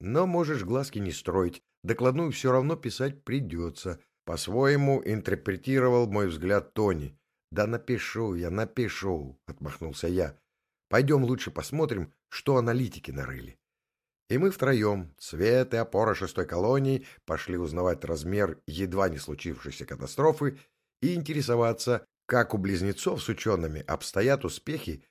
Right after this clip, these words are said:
в перепрограммировании проходчиков. Рыжие нависли над аппаратурой, надвинув на глаза, Анна правый, а Чингис на левый, локальные визоры. Перед ними развернулась уже знакомая вероятностная голограмма,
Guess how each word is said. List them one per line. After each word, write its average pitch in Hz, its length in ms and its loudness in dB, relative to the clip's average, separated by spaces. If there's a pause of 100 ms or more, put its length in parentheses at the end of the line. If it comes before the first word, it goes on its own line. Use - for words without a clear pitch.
(120)
в - 120 -20
перепрограммировании 123 1000 2
проходчиков. - 800 -10 (640)
Рыжие 127 560 2
нависли 92 600 -2
над 95 200 0
аппаратурой, 92 800 0
надвинув 90 500 0
на 85 140 -2
глаза, 120 600 4 (320)
Анна 71 400 0
правый, 139 440 0
а - 80 -6
Чингис 73 420 -8
на 67 100 -8
левый, 123 380 0 (260)
локальные 92 560 2
визоры. 71 500 -6 (480)
Перед 101 280 -2
ними 139 280 4
развернулась 135 800 4
уже 123 320 4
знакомая 127 760 4 (240)
вероятностная 110 920 4
голограмма, 117 760 0